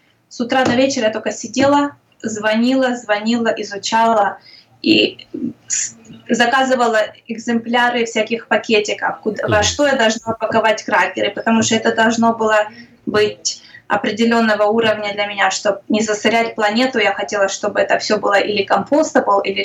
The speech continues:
Speaker 1: recyclable.
Speaker 2: Мгм.
Speaker 1: Вот triple layers of, э, д-, тройные упаков-, э, лейеры вот этих пакетов, оно меня не устраивало.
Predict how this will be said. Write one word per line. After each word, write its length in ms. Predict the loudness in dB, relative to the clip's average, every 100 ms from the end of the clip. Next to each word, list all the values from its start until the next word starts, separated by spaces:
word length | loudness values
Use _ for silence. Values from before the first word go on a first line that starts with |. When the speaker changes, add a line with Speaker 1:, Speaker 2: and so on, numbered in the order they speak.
| -4
Speaker 1:
recyclable. 720 | 0 0 0 -2 0 0 0
Speaker 2:
Мгм. 300 | 0 0 0 -2 -20 _ -8
Speaker 1:
Вот 260 | -2 -2 -2 _
triple 500 | -2 0 0 0 2
layers 460 | 2 2 2 0 -4
of, 120 | -6 -8 -10
э, 340 | -2 0 0 -2 -10 _ _
д-, 280 | -6 -2 -2 -2 -12 -4
тройные 480 | 0 4 4 4 2
упаков-, 500 | 2 2 2 0 -2 -12 _ -20
э, 40 | -14 -6 -6 -2 0 4
лейеры 320 | 4 4 2
вот 100 | 0
этих 200 | -4 -4
пакетов, 460 | 0 2 2 2 2
оно 180 | 0 -2
меня 140 | -2 -4
не 100 | -4
устраивало. 720 | -4 -2 0 2 0 -2 -4